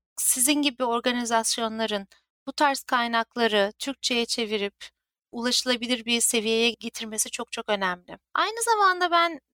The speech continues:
örnek olabilecek insanların çok önemli olduğunu düşünüyorum. Hepimiz günün sonunda insanız, çocukluğumuzu, gençliğimizi hatırlıyoruz. İnsanların "Ben bunu yapabilirim."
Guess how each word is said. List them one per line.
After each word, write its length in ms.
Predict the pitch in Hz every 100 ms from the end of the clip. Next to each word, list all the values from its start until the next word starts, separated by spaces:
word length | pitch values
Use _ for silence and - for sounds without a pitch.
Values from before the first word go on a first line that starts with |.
| -
örnek 360 | 262 285 339
olabilecek 500 | 320 302 277 262 285
insanların 840 | 269 262 - 254 254 262 262 254 -
çok 200 | 269 -
önemli 400 | 233 233 233 226
olduğunu 460 | 226 220 220 220 202
düşünüyorum. 580 | 190 - - 170 175 - - 233
Hepimiz 640 | - 381 427 403 - 254
günün 200 | 302 302
sonunda 680 | 302 320 294 285 302 294 - _ _ _ _ -
insanız, 760 | 269 269 - 294 262 254 - -
çocukluğumuzu, 680 | 277 269 262 269 262 247
gençliğimizi 640 | 254 254 240 254 247 233 240
hatırlıyoruz. 840 | 240 - 233 233 226 196 202 - - - - - _ _ _ _
İnsanların 720 | 254 269 277 330 330 339 330 311
"Ben 220 | 311 330
bunu 120 | 339
yapabilirim." 760 | 320 302 311 277 302 311 277